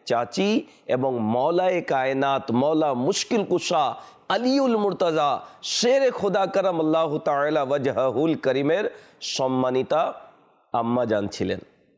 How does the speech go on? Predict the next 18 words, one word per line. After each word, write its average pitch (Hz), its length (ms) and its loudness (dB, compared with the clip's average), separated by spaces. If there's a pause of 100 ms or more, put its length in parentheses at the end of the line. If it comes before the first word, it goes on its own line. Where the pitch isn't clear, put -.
(420)
হুজুর 139 180 0
সাল্লাল্লাহু 139 520 0
আলাইহি 131 180 -2
সাল্লাম 139 360 0 (1300)
তার 139 220 0
ভালোবাসাকে 151 840 -2 (1900)
শ্রদ্ধা 151 560 0
করতেন। 170 480 -2 (960)
প্রায় 165 520 2 (200)
নবী 139 500 2 (100)
পাক 151 260 0
সাল্লাল্লাহু 147 640 0
তাআলা 135 440 0
আলাইহি 139 280 0
ওয়া 127 140 0
আলিহি 123 160 0
ওয়াসাল্লাম 127 600 0 (1120)
তাকে 143 500 0